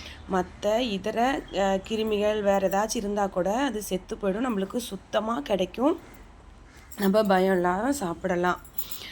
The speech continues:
நான் அதனால இந்த மாதிரி எப்பவுமே குடல் கறி, அதாவது போட்டி கறி செஞ்சா சுடுதண்ணி காய வச்சு மஞ்சத்தூள், உப்பு போட்டு நல்லா அலசி எடுத்து வச்சுக்குவேன். இந்த மாதிரி தான் எப்பவுமே நான் குடல் கறி பண்ணுவேன். இந்த மாதிரி ஒரு ஜல்லி கரண்டியில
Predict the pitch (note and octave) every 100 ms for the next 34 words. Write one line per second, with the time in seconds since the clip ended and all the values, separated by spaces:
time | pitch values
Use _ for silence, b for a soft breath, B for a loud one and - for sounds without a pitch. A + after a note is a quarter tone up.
0 | B B G#3+ G3+ G3+ G3+ B3 A#3 G#3 G3+
1 | G3+ G#3 A#3 G3+ G#3+ G#3 A#3 A#3 G3 G#3+
2 | G#3+ G#3 G3 - - - F3+ F#3 G#3 F3
3 | G3 G3 F#3+ F#3+ F#3 F#3 F3+ F#3 G#3+ -
4 | - B B B A3 G3+ G#3 G3 G3 F#3
5 | F3+ F3+ - A#3+ G3 F#3+ G3 G3+ - A3
6 | F3+ F3 - G3 F3+ F3+ A3 A#3 F#3 F3+
7 | G#3 F#3 F3+ F#3+ A#3 C#4 C#4 B B B
8 | - G3 G3 G#3+ G3 - - F#3+ F#3 -
9 | - - - - - - - - - -
10 | - B B - A3 A3+ G#3 G3+ A#3+ G#3
11 | G#3 A3+ G3+ F3 F#3+ G3 F3+ - E3+ E3+
12 | F3 A#3+ B3+ G#3+ G#3+ A#3 A#3 G3 F3+ F3+
13 | F#3+ - F#3+ F3+ F3 E3 D#3 E3 B3+